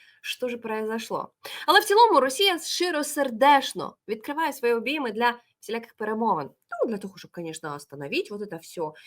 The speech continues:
і безпілотники, і ракети. Але все, що треба, аби ці перемовини відбулися,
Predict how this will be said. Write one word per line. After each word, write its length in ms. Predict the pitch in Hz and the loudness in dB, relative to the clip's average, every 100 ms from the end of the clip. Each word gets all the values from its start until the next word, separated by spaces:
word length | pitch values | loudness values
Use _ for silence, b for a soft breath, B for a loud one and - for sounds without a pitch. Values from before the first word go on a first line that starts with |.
| B | B
і 60 | 160 | -18
безпілотники, 840 | 156 139 151 247 320 190 180 160 | -14 -8 -6 -4 -4 -6 -8 -6
і 40 | |
ракети. 540 | 160 165 330 349 262 - B B | -6 -4 -2 -2 -2 -4 B B
Але 240 | - 254 254 | 0 4 2
все, 320 | 254 - 381 | 2 0 0
що 280 | - - 294 | -2 -6 -6
треба, 680 | - 269 302 302 180 135 _ _ _ - | 0 6 8 8 6 -2 _ _ _ -6
аби 420 | 180 220 214 214 B B | -2 0 0 -2 B B
ці 140 | 233 | -2
перемовини 500 | 214 208 202 185 180 | 0 0 2 0 0
відбулися, 680 | 180 170 185 330 370 190 | -2 -2 0 0 -2 -6